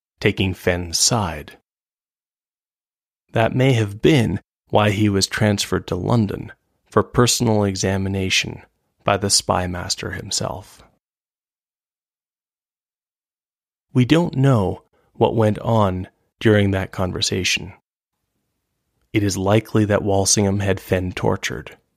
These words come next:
But we do know that Fenn kept his secret.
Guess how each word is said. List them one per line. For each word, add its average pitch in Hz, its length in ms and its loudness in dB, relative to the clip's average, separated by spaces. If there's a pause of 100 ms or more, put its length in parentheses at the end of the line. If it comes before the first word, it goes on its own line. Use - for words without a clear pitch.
(1300)
But 127 60 2
we 135 120 6
do 190 200 2
know 196 220 0
that - 200 -6
Fenn 131 300 0
kept - 320 -6
his 117 120 -2
secret. - 540 -4